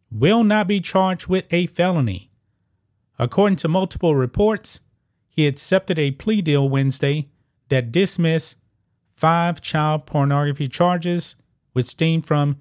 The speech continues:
his arrest back in November. Kitna, a former, uh, three-star recruit in the class of twenty twenty-one, spent last season at Florida. Head coach,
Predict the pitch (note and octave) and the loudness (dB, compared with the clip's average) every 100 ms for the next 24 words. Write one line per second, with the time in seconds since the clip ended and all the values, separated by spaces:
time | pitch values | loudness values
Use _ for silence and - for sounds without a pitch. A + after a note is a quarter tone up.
0 | _ - A#2 A#2 C#3+ D3+ - C#3 C3+ B2 | _ -4 -2 0 0 0 0 -2 -2 -2
1 | A#2 A2 B2 G#2 - _ _ _ _ _ | -2 0 0 -2 -8 _ _ _ _ _
2 | _ _ _ - A#3+ F#3+ A#2 F2 _ _ | _ _ _ 0 2 2 -2 -6 _ _
3 | _ _ _ _ - D3+ C#3 - G#3 G#3 | _ _ _ _ -4 -2 0 2 4 4
4 | G3+ G3 - _ _ _ _ C#3 C#3+ C#3+ | 2 0 -4 _ _ _ _ 0 2 2
5 | C#3+ F#3 F#3+ F#3 E3 C3+ - A3 A3+ - | 0 -2 0 0 0 0 0 0 0 -8
6 | _ _ _ _ _ D3 C3+ F3 F3+ - | _ _ _ _ _ 2 2 2 0 0
7 | C3+ - F3+ D#3+ - D#3 C#3+ F#3 G#3+ G#3 | -4 -2 0 -2 -2 0 2 2 2 0
8 | - _ _ _ - - - F3 - D#3+ | -4 _ _ _ -8 -8 -2 -2 0 0
9 | D#3+ D3+ - E3+ D#3+ D#3+ D#3+ - _ - | 0 0 -2 0 0 0 0 -4 _ -6
10 | A#2 - E3+ E3 G2 E2 _ _ _ _ | -6 -2 2 2 2 -8 _ _ _ _
11 | _ _ _ _ _ _ _ _ _ - | _ _ _ _ _ _ _ _ _ 0
12 | F#3 F3+ G3 F3 - | 0 2 0 0 -4